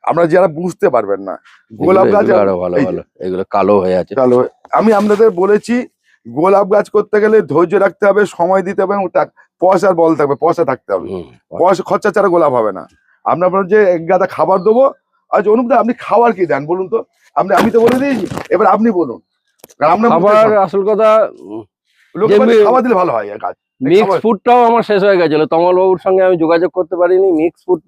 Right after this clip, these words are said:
Speaker 2: যেটা আমি দিতাম, সেটাও ত-, উম, তমাল বাবুর কাছ থেকে আনা আমার। তো তমালদার কাছ থেকে আনা হয়নি, শেষ হয়ে গেছিল। আমার কাছে বাড়িতে যেটুকু খাবার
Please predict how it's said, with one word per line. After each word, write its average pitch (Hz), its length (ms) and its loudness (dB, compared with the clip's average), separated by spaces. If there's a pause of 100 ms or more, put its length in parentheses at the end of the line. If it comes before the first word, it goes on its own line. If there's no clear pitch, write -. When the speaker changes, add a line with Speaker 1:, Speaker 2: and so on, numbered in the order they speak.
Speaker 2:
যেটা 170 240 0
আমি 170 140 2
দিতাম, 156 360 0 (480)
সেটাও 175 280 2
ত-, - 160 -10 (120)
উম, 135 260 -4
তমাল 165 260 2
বাবুর 165 220 2
কাছ 160 200 -2
থেকে 151 140 -2
আনা 131 320 0
আমার। 113 200 -2 (680)
তো 175 60 -4
তমালদার 165 400 2
কাছ 160 160 0
থেকে 156 180 0
আনা 156 160 0
হয়নি, 156 300 0
শেষ 151 300 -4
হয়ে 156 100 2
গেছিল। 139 260 -2
আমার 226 320 0
কাছে 240 220 2
বাড়িতে 202 360 2
যেটুকু 180 360 -2
খাবার 196 260 0